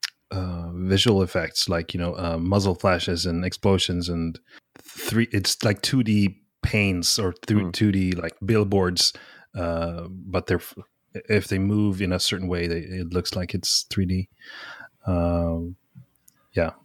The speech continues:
Speaker 1: but, uh, I haven't actually gotten into it because I've just dived deeper into the, the, uh, technical implementation aspect of both the music and the, uh,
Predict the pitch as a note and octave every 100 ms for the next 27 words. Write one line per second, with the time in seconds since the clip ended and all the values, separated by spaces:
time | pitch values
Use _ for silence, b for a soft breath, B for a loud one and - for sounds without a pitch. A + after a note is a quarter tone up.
0 | - F#2 F2 F#2+ F2+ F#2 G2+ C3+ C#3 A2+
1 | - G2 F#2 _ _ - G2 G2+ F2+ F#2
2 | A2 G#2 E2 - F#2+ F#2 F2+ F#2 - _
3 | A2+ - - G#2 F2+ F#2 G2+ - _ -
4 | G2 G2 F2+ F2+ F#2 G2+ A#2 - G2 F#2
5 | F2 G2 F2+ F#2+ F2+ E2+ F2 F2+ F2 F#2
6 | F2 F#2 F2 E2 E2 F2+ F2+ F#2+ - -
7 | F#2+ - F2+ F#2+ G2 F#2+ F2+ F2 G#2 G2
8 | F#2+ E2+ - F2 - F2+ D#2+ B B B
9 | B - G#2+ G2 F#2+ F#2+ F#2+ F2+ E2 E2+
10 | E2 E2 D#2+ D#2